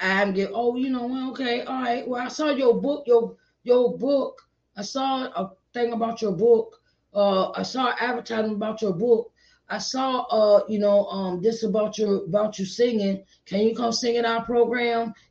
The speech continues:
Can you?" I'm sitting there like, "Okay." And she in Carolina. The lady about my singing. Then the other lady, like, okay, then I'm, I,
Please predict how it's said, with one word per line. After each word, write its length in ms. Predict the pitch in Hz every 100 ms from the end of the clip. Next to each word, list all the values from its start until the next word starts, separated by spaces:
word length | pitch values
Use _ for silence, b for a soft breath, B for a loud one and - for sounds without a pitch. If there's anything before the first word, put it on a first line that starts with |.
| -
Can 160 | 180
you?" 220 | 220 254 - _ _ _ _ _ _ _ _ _ _ _ _ _ _ _
I'm 100 | 180
sitting 220 | 196 226 214
there 100 | 202
like, 160 | 196
"Okay." 640 | 226 226 214 196 208 202 - _ _ 190
And 120 | 208
she 220 | - 254
in 80 | 233
Carolina. 720 | 247 226 226 247 233 165 - _ _ _ _ _ _ _ _ _ _ -
The 100 | 208
lady 180 | 208 190
about 220 | 196 -
my 80 | 185
singing. 580 | - 254 233 220 226 - _ _ b b b
Then 120 | 208
the 80 | 220
other 200 | 233 254
lady, 300 | 233 226 214
like, 320 | 208 214 202 B -
okay, 480 | 208 247 214 196 -
then 180 | 220 254
I'm, 300 | 233 226 220 -
I, 140 | 196